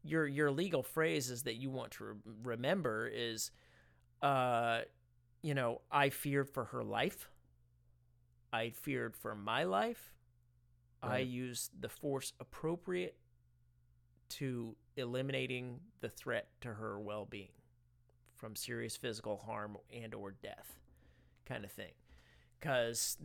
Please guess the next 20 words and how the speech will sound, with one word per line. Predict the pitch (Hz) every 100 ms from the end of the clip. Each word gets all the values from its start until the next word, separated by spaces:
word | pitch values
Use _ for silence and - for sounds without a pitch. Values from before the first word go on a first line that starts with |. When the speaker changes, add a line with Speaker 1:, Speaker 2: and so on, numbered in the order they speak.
| 131
Speaker 1:
that | 160 190 202
is | 170
gonna | 170 160
be | 143 143 135
what | 131 123 123
gets | 127 127 -
you | 123 120
out | 135 131
of | 117 107 107 - - - - - - -
hot | - 139 104
water. | 117 135 139 - 82 - _ - _ - - _ _ - - - _ - _ _ - _ _
As | 131 123 - - 156 -
I | 156 165
can, | 156 - -
I | 160
can | 160 135
say, | - 151 131
"Look, | 151 156 - _ _
she's | - - 202 156
four." | - - 185 151 - -